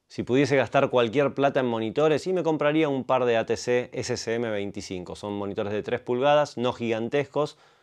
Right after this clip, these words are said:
pero grandes realmente, y que suenan,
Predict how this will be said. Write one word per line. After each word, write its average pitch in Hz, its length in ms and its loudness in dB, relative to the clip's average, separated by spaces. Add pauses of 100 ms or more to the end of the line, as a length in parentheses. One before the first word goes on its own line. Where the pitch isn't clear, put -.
(220)
pero 104 240 -2
grandes 87 540 0
realmente, 120 760 -2 (640)
y 107 320 0
que 104 120 -4
suenan, 107 480 -4